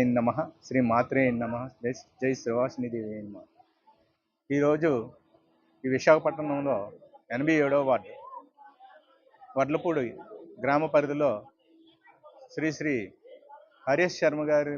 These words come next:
బృందం యొక్క ఆధ్వర్యంలో చాలా ప్రతిష్టాత్మకంగా ఈ యొక్క వారాహి నవ-, దేవి నవరాత్రులు జరుగుతున్నాయి. ఇది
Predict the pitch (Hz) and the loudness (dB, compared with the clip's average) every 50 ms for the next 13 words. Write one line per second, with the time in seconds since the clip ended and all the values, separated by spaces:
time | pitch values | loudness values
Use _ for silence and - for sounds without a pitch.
0 | 135 - - 117 135 147 147 151 143 120 123 135 135 - - 131 110 104 113 120 | -10 -10 -6 -4 -4 -2 -2 -2 -2 -2 -4 -6 -6 -4 -4 -4 -4 -2 -4 -4
1 | 127 123 127 147 147 147 147 143 139 139 123 107 92 - - _ _ _ _ _ | -4 -2 -2 0 0 2 0 0 0 0 -2 -2 -4 -8 -14 _ _ _ _ _
2 | _ _ _ _ - 147 147 165 180 180 180 - 156 147 175 175 - - 170 165 | _ _ _ _ 0 2 4 6 6 4 4 0 -4 -6 -4 -6 -2 0 0 0
3 | - 165 160 160 165 160 151 160 165 143 123 120 127 131 143 147 143 156 143 135 | 0 -4 -10 -12 -12 -4 2 4 4 4 4 0 -4 -4 -4 -4 -4 -2 0 0
4 | 131 139 160 165 160 147 160 151 135 123 117 - - - - _ _ _ - _ | 2 2 2 2 0 0 -4 -8 -10 -10 -12 -14 -18 -20 -20 _ _ _ -20 _
5 | _ _ - 131 - _ - 143 151 151 151 - - - - 151 160 156 156 156 | _ _ -20 -20 -20 _ -4 -2 -2 -2 -2 -4 -8 -8 -4 -2 0 0 0 0
6 | 147 139 135 135 147 151 151 - 139 139 139 127 110 110 110 - - 123 123 139 | 0 -2 -2 0 0 -2 -2 -4 -8 -8 -6 -8 -8 -8 -10 -8 -6 -4 -4 -4
7 | 143 - 143 135 123 127 160 - - - - - - - - - - - - - | -6 -8 -8 -8 -8 -8 -8 -12 -16 -18 -18 -18 -18 -18 -20 -20 -20 -20 -20 -20
8 | - - - - - - 120 120 131 127 | -20 -20 -20 -20 -20 -16 -12 -8 -8 -8